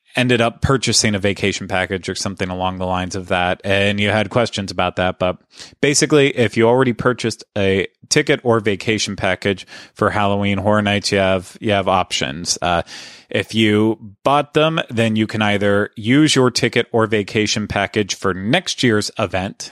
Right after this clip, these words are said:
and just shift everything to next year, or you can receive a refund. And those, uh, those options also apply to R I P tours,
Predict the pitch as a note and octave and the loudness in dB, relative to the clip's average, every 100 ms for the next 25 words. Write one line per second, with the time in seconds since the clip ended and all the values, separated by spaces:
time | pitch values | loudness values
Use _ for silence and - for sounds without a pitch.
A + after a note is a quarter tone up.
0 | - G#2+ G2+ F#2+ G2+ - - E3 - B2+ | -8 -6 -4 -2 -2 -2 0 0 2 0
1 | A#2+ A2+ A2 G#2 G2 G#2+ A2+ A#2+ - A2+ | 2 0 -2 -4 -4 -2 -2 -2 0 2
2 | A2 - - - - A2 A#2+ G#2+ G#2+ - | 4 2 -6 -14 0 2 2 0 -4 -4
3 | G#2 G2 G2+ - - G#2 G2 - - F#2+ | -8 -4 -4 -2 0 2 0 -4 -4 -4
4 | F2 G2+ G#2 - A2 A#2 - G#2+ G2 F#2+ | -2 -2 -2 0 -2 -2 -6 -4 -2 -4
5 | F#2 - - - G#2+ B2+ C3+ C#3+ - - | -6 -14 -20 -8 2 4 4 4 0 0
6 | C3 A2+ E2+ E2+ B2+ A#2+ A#2+ A2+ A2 A#2+ | 0 2 2 -2 0 2 2 2 0 -2
7 | G#2+ G2 - G2+ - F#2+ F#2+ F#2+ G2+ G2 | 0 0 2 0 0 0 0 0 2 2
8 | F2+ F2+ - B2 A2 A#2 A2+ A2 G#2+ | 2 0 0 -2 0 0 2 2 0